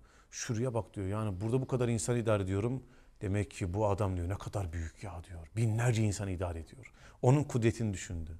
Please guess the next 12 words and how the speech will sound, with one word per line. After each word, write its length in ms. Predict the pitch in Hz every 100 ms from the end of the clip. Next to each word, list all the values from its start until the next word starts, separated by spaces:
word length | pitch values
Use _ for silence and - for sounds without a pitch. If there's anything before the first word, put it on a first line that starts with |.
| - - - - -
Bu 40 |
fabrikadan 600 | 143 139 135 135 139 135
diyor 120 | 127
çıkan 320 | 117 - 131
mahsulat 540 | 127 120 117 - 127 -
bu 80 | 127
kadar, 400 | 120 117 120 101
diğer 180 | 120
fabrikalardan 640 | 123 120 110 117 113 107 110
çıkan 400 | - - 104 90 - - -
onun 220 | 120 127
servetinin 760 | 131 - 117 113 - 117 117 127